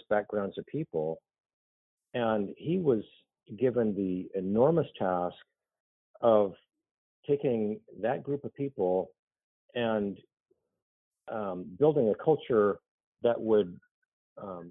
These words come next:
result in them being engaged in the Procter and Gamble business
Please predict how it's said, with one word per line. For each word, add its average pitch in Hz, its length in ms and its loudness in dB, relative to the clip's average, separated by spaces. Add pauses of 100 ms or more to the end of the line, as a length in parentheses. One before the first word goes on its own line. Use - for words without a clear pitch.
(120)
result 127 420 2
in 95 220 -2 (380)
them 190 240 4
being 117 240 -2
engaged 92 720 2 (240)
in 104 140 -4
the 98 80 -4
Procter 131 380 -4
and 98 160 -6
Gamble 101 500 -4
business 113 300 -6